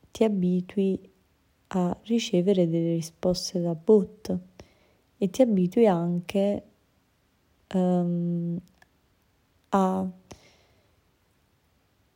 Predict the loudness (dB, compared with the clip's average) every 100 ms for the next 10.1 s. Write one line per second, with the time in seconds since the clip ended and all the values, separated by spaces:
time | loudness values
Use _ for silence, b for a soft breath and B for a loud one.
0 | _ _ _ _ _ _ _ _ _ _
1 | 0 2 2 2 2 2 2 2 2 2
2 | 0 -4 -8 -4 -2 -2 -2 -2 -2 -2
3 | -4 -6 -10 -16 _ _ _ -20 _ _
4 | -2 0 0 0 0 -2 -2 -2 0 2
5 | 2 0 -2 -4 _ _ _ _ _ _
6 | _ _ -20 -20 _ _ _ _ _ _
7 | _ _ _ _ _ _ _ _ _ _
8 | _ _ _ _ _ _ -2 0 2 2
9 | 0 -2 -4 -8 -10 -8 -8 -6 0 0